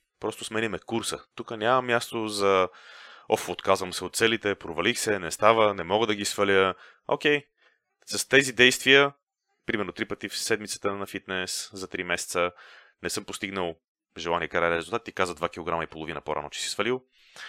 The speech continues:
По този начин, окей, какво мога друго да добавя, какво мога да променя, как да коригирам тези действия, така че да си постигна желания краен резултат. А, и общо взето,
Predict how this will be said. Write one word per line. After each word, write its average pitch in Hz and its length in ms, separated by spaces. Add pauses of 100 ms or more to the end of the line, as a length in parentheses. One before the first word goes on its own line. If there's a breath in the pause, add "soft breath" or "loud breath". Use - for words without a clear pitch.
(500 loud breath)
По 104 80
този 107 280
начин, 107 440
окей, 95 360
какво 131 360
мога 110 280
друго 98 260
да 95 160
добавя, 90 360
какво 104 320
мога 90 260
да 85 120
променя, 90 400
как 98 200
да 95 280 (360)
коригирам 98 440
тези 95 280
действия, 98 340
така - 180
че 98 120
да 87 100
си 92 180
постигна 90 800
желания 85 460
краен 82 340
резултат. 73 600 (640 loud breath)
А, 90 420 (120)
и 101 120
общо 135 180
взето, 147 260